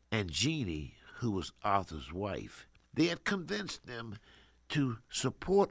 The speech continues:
a project down on Broad Street to name it after Arthur. But that was not why they really <laughs> wanted to build that. They wanted to build it to prevent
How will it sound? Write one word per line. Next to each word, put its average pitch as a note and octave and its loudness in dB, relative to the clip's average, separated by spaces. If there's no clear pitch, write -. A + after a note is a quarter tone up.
a B2+ 4
project D#3 2
down B2 -2
on A2 -2
Broad G#2+ 0
Street G2 -6
to F#2 -10
name F#2+ -6
it E2+ -8
after F2+ -6
Arthur. D#2 -2
But C#3 2
that A3 0
was C3+ 4
not E3 4
why C#3 4
they C3 0
really C3+ 0
<laughs> C3+ 4
wanted C3 0
to A2+ -4
build E3+ 2
that. E2 -4
They G3 4
wanted F#3 0
to C3+ -2
build C#3+ -2
it C3+ -10
to A#2 -8
prevent A2 -4